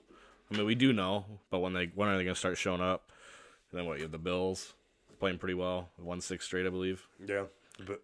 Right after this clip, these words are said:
Speaker 2: uh, no, well, the Bills just lost
Speaker 1: And
Speaker 2: to
Speaker 1: then they
Speaker 2: Tennessee.
Speaker 1: lost to
Speaker 2: Yeah.
Speaker 1: Tennessee, and then Baltimore's been pretty strong, but then
Speaker 2: They lost to Cincinnati, and
Speaker 1: yeah, so it's kind of, it's, you know, it's
Speaker 2: you know, Chargers look good, and then they lose yesterday to
Speaker 1: Exactly.
Speaker 2: the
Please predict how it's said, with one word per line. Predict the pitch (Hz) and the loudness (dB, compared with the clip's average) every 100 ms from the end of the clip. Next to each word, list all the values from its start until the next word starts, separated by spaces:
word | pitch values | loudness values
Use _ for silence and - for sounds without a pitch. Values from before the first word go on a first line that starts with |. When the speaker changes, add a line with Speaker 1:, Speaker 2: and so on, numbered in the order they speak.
| 110 | 2
Speaker 2:
uh, | 107 104 | 4 4
no, | 101 107 | 0 0
well, | 117 135 | 2 2
the | 123 | 2
Bills | 117 127 | 2 0
just | 113 107 | 0 -2
lost | 120 107 | 0 0
Speaker 1:
And | - 98 | 0 2
Speaker 2:
to | |
Speaker 1:
then | 95 | 4
they | 92 | 6
Speaker 2:
Tennessee. | 95 98 98 | 6 4 2
Speaker 1:
lost | 117 | 0
to | |
Speaker 2:
Yeah. | 101 | 2
Speaker 1:
Tennessee, | 104 95 - 92 95 - - - - | 2 2 2 2 0 -6 -20 -14 -6
and | 90 | -2
then | 87 85 | -2 4
Baltimore's | 95 95 104 101 101 95 | 4 4 2 2 2 2
been | 95 95 95 90 92 | 2 2 0 -4 -6
pretty | - 101 | 0 0
strong, | - 104 101 101 98 | 2 4 6 6 2
but | 87 | 0
then | 90 92 92 92 - _ - | 0 0 -2 -6 -10 _ -10
Speaker 2:
They | 95 87 | -8 -2
lost | 95 101 - | 2 2 2
to | |
Cincinnati, | 92 107 85 95 95 95 92 107 117 | -6 -8 -6 -4 -2 -2 0 0 0
and | 92 95 - | 0 -4 -6
Speaker 1:
yeah, | 90 90 | -4 -2
so | 80 - | -2 -2
it's | 92 | -2
kind | - 107 | 0 0
of, | 104 101 98 | 2 0 -2
it's, | 98 - _ | -6 -14 _
you | 95 | -6
know, | 87 92 | -4 -4
it's | 90 110 | -6 -4
Speaker 2:
you | 113 | -2
know, | 104 | -2
Chargers | 92 110 123 123 123 104 | 2 8 8 8 2 2
look | 127 - | -2 0
good, | 107 113 123 | 0 0 0
and | 101 | -2
then | 104 | -4
they | 98 | -2
lose | 110 104 110 | -2 -2 -4
yesterday | 95 104 - 101 101 101 107 | -2 -4 -4 -6 -4 -2 -2
to | 95 | -2
Speaker 1:
Exactly. | 98 95 101 | 0 0 0
Speaker 2:
the | 90 | -4